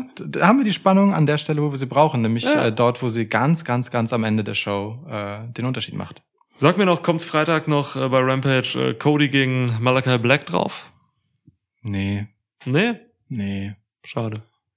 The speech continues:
Speaker 1: Glaub,
Speaker 2: <laughs>
Speaker 1: glaub, Cody hat nicht, also ich unterstelle Cody eine ganze Menge Geltungsbedürfnis,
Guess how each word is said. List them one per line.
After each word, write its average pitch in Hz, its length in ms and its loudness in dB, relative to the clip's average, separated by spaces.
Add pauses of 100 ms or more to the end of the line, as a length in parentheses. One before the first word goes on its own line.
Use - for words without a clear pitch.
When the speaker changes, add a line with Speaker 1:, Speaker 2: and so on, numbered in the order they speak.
(540)
Speaker 1:
Glaub, 123 300 4
Speaker 2:
<laughs> - 240 2
Speaker 1:
glaub, 123 300 6
Cody 127 280 4
hat 110 180 0
nicht, 117 280 0 (520)
also 143 160 2
ich 143 100 0
unterstelle 135 460 2
Cody 131 300 2
eine 117 240 2
ganze 127 320 2
Menge 110 240 4
Geltungsbedürfnis, 123 1000 0